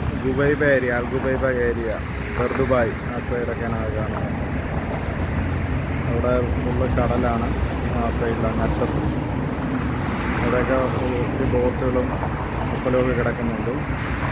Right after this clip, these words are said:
നമുക്കിനി ഫ്രണ്ടിലോട്ട് നടക്കണം ഇതുവഴി. ഞാൻ ഗോൾഡ് സൂക്ക് മെട്രോ സ്റ്റേഷനിലോട്ടാണ്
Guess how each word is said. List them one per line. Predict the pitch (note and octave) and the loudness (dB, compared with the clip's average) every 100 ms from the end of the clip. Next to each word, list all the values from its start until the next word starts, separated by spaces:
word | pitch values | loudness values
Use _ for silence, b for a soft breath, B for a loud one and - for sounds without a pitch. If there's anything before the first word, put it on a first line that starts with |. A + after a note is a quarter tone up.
| - - - - - - - - - - - - - - - - | -2 -2 -2 -2 -2 -2 -2 0 0 0 -2 -2 -2 0 0 0
നമുക്കിനി | A#2 B2 B2 B2 C3+ - - - - - - - - - - - - | 0 0 0 0 0 -2 -4 -4 -6 -6 -4 -4 -4 -6 -6 -4 -2
ഫ്രണ്ടിലോട്ട് | B2 B2 B2+ B2+ B2+ A2+ | 0 4 4 4 2 0
നടക്കണം | A2 A2 - - - | 0 -2 -4 -4 -4
ഇതുവഴി. | A2+ A2 A2 - - - - - - - - G#1+ - - - - - - - | -2 -2 -4 -6 -6 -6 -6 -8 -8 -8 -6 -6 -6 -8 -6 -6 -6 -6 -4
ഞാൻ | B2 B2+ | 0 4
ഗോൾഡ് | B2+ C3+ C#3 | 4 4 2
സൂക്ക് | C#3+ C#3 D3 C#3 - - - C#3+ | 0 2 2 2 0 -8 -6 -2
മെട്രോ | C3 C3+ D3+ | 0 0 0
സ്റ്റേഷനിലോട്ടാണ് | D#3+ D3 D3 C#3 C#3+ C#3 C#3 | 2 2 2 2 2 2 2